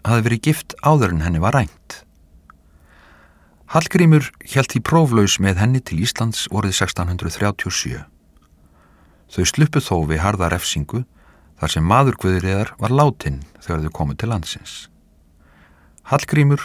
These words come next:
og Guðríður bjuggu á Suðurnesjum í nokkur tíma og var Hallgrímur vígður til prests þar, nánar tiltekið á Hvalsnesi, en þar lést dóttir þeirra. Árið sextán hundrað fimmtíu og eitt varð hann prestur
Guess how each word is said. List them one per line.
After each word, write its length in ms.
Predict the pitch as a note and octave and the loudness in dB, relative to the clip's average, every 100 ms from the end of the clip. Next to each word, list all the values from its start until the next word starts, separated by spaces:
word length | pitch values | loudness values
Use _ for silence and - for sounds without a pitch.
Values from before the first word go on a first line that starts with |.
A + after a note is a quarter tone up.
| - | -6
og 140 | F2 - | -8 0
Guðríður 560 | A#2+ C3+ B2+ B2 A#2+ - - | 4 4 4 2 -2 -6 -6
bjuggu 320 | - A2+ B2 | -4 0 0
á 40 | A#2+ | 2
Suðurnesjum 680 | - D3+ A2+ D#2+ C#2 - C#2 | 4 4 4 2 0 -2 -4
í 60 | C#2 | -4
nokkur 300 | D2+ - - | -4 -6 -14
tíma 300 | - C2+ F2 A2 _ _ _ - - - | -8 -6 -6 -8 _ _ _ -20 -20 -10
og 160 | F#2+ | -2
var 140 | G#2+ G#2 | 2 2
Hallgrímur 480 | C3 - B2+ A#2+ - | 0 -2 0 0 0
vígður 380 | A2 D3+ C3 A2+ | 2 4 2 -2
til 140 | A2+ | -6
prests 460 | - B2+ - - - | -2 -4 -4 -8 -10
þar, 300 | - - B2 - _ - - - | -4 -4 -4 -8 _ -20 -20 -12
nánar 320 | - A2 G2+ | 0 2 2
tiltekið 640 | E2 G2 F#2 G#2 - A#2+ - _ _ _ _ | -2 -6 -4 -6 -6 -10 -10 _ _ _ _
á 160 | - | -4
Hvalsnesi, 800 | A2+ - C#3 C3 - C2+ - - - _ _ _ _ _ _ - | -2 2 2 2 -4 -4 -6 -8 -14 _ _ _ _ _ _ -4
en 140 | F#2+ | -2
þar 240 | - B2+ A#2 | 2 2 2
lést 400 | D#2 D2 - - | -2 -2 -6 -8
dóttir 240 | A#2 - - | -6 -6 -6
þeirra. 260 | C2+ - - - _ _ _ _ _ _ _ _ _ _ _ _ - _ _ - | -6 -8 -14 -20 _ _ _ _ _ _ _ _ _ _ _ _ -20 _ _ -2
Árið 240 | A#2 C3 B2+ | 2 4 4
sextán 240 | D3+ - | 2 2
hundrað 220 | B2+ A#2+ - | 0 0 -4
fimmtíu 260 | G#2+ - | -4 -6
og 160 | - D#2+ | -8 -8
eitt 380 | E2+ - - - _ _ - | -10 -14 -20 -20 _ _ -4
varð 160 | G2+ G2+ | -2 0
hann 80 | |
prestur 400 | F#2+ B2+ - - | 0 -2 -2 -6